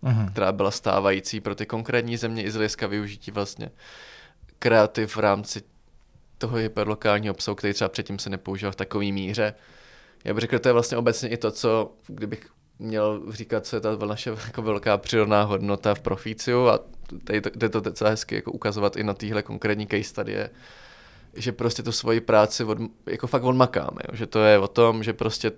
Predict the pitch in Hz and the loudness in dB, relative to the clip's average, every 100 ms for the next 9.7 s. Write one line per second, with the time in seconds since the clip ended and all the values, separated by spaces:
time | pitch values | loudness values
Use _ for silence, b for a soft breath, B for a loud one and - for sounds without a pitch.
0 | - - 127 120 135 123 - - - 123 | -10 0 2 4 0 -2 -8 -20 -14 -8
1 | 120 127 131 123 139 - 123 127 117 117 | -4 2 4 4 0 -2 -2 2 2 4
2 | 113 123 - 123 123 113 131 120 110 - | 2 2 -2 2 2 2 0 0 -2 -2
3 | 117 107 - 110 110 104 - 107 101 104 | -2 0 0 0 0 0 0 -2 0 0
4 | 101 98 98 98 92 107 135 B B B | 2 -2 0 0 0 -4 -12 B B B
5 | B B B - 113 113 104 110 - 113 | B B B -4 -2 0 -2 -4 -2 -2
6 | 110 110 113 110 104 107 107 107 - 117 | -2 -2 -2 -2 -2 -2 -2 0 -2 -4
7 | - 107 101 104 107 104 104 101 101 107 | 2 6 8 8 8 8 6 6 6 2
8 | - 117 - 98 - - 117 113 104 107 | -2 -4 -4 -6 -8 -2 0 2 0 0
9 | 104 - 113 - 104 101 98 | -4 -4 -4 0 2 2 0